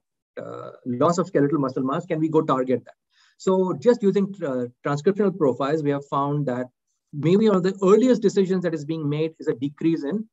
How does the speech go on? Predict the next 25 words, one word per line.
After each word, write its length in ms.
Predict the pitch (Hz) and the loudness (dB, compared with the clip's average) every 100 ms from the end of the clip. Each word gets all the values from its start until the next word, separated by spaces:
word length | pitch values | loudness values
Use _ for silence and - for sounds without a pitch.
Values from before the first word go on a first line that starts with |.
| _ - | _ -2
mitochondrial 540 | 143 143 147 160 160 | 0 0 0 2 2
metabolism, 580 | 135 135 139 135 120 120 | 0 -2 -2 0 -2 -4
telling 320 | 143 147 170 | -2 -2 -2
us 160 | 165 151 | -4 -4
that 220 | 143 139 - _ _ | -6 -6 -10 _ _
there 180 | - 147 156 | -2 -2 2
are 220 | 151 151 | 2 2
signals 480 | 147 202 202 180 - | 0 0 2 2 2
coming, 300 | 165 202 226 - _ _ - | 0 0 -2 -8 _ _ -6
hypothesizing 800 | 160 226 220 220 202 156 143 170 | -2 -2 -2 -4 -2 -2 -2 -2
that 120 | 160 | -2
there 120 | 151 147 | -2 -4
are 80 | |
signals 380 | 147 202 233 233 | -2 0 0 0
coming 300 | - 165 196 | 0 -2 -2
from 220 | - 185 220 | -4 -6 -4
the 80 | |
mitochondria, 760 | 185 156 214 202 170 147 131 123 | -2 -2 -2 -2 -4 -4 -4 -4
which 140 | 143 | -6
might 260 | 156 151 143 | -6 -6 -6
be 240 | 180 208 - _ _ _ - | -6 -6 -8 _ _ _ 0
telling 280 | 180 226 214 | 4 4 2
a 60 | |
skeletal 440 | - 165 156 165 156 | 2 2 2 2 -2
muscle 400 | 139 127 - | -2 -4 -6